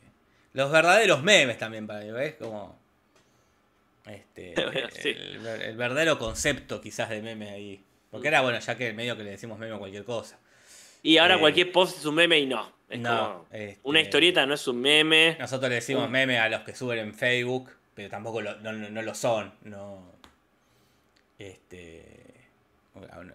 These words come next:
Speaker 1: no, no cualquier edit es un meme.
Speaker 2: No cualquier humo gráfico es
Speaker 1: Es un
Speaker 2: meme,
Speaker 1: meme,
Speaker 2: totalmente.
Speaker 1: claro, no. Este, pero bueno, está este chabón. También está, eh, aparece ahí invitado entre los alumnos de Homero, por supuesto, el Warren Sapp,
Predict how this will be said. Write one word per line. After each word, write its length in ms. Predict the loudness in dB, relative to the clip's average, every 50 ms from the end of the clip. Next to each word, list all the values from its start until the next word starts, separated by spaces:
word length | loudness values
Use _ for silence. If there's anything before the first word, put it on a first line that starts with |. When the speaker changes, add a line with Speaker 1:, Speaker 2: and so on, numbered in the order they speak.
| _ _ -20
Speaker 1:
no, 140 | -20 -20 -10
no 180 | -4 -2 -2 2
cualquier 340 | 2 2 2 4 2 2 2
edit 360 | 2 0 0 -2 -4 -6 -10
es 160 | -12 -12 -12
un 120 | -12 -10 -6
meme. 400 | -4 -2 -2 -2 -2 -6 -10 -18 _ _ _ _ _ _ _ _ _ _
Speaker 2:
No 160 | 0 2 4
cualquier 300 | 4 4 2 2 2 2
humo 160 | 2 2 4 2
gráfico 680 | 4 4 2 2 0 -4 -2 2 2 2 2 0 -2 -6
es 160 | -8 -10 -10 -12
Speaker 1:
Es 20 |
un 60 | -4 0
Speaker 2:
meme, 340 | 2 4 4 2 0 -2
Speaker 1:
meme, 240 | -2 -2 0 0 0 0
Speaker 2:
totalmente. 380 | 0 -2 -2 -4 -6 -6 -8
Speaker 1:
claro, 420 | -6 -6 -4 -4 -4 -6 -8 -10 -10
no. 260 | -10 -12 -12 -14 -16 _ _ _
Este, 640 | _ -18 -18 -18 _ _ _ -20 -20 -20 -20 -20 -20 -20 _ -20 -20 _ _ _ _ _ _ _ _ _
pero 200 | -4 -2 0 0
bueno, 200 | 0 -2 -4 -12 _ _ _ _ _ _ _ -8
está 220 | -8 -2 0 -2
este 160 | -2 -2 -4 -8
chabón. 320 | -8 -10 -10 -10 -12 -6
También 240 | -4 -2 0 0 0
está, 480 | 0 -2 2 4 6 8 8 8 6 4
eh, 40 | 2
aparece 440 | -2 -2 -2 -4 -4 -6 -6 -6 -6
ahí 160 | -6 -6 -6
invitado 680 | -6 -8 -8 -4 0 2 4 4 4 4 2 -2 -6 -14 -20 -20 -20 _ _ _ _
entre 200 | -12 -10 -8 -8
los 140 | -8 -6 -6
alumnos 280 | -6 -4 -4 -4 -6
de 60 | -6
Homero, 260 | -4 -2 0 0 0 -2
por 120 | -4 -10
supuesto, 500 | -14 -8 -4 -2 -2 -2 0 0 0 0
el 160 | 0 -4 -4
Warren 540 | -2 2 6 6 8 8 6 4 2 0 -2
Sapp, 400 | 0 4 4 4 4 4 -2 -10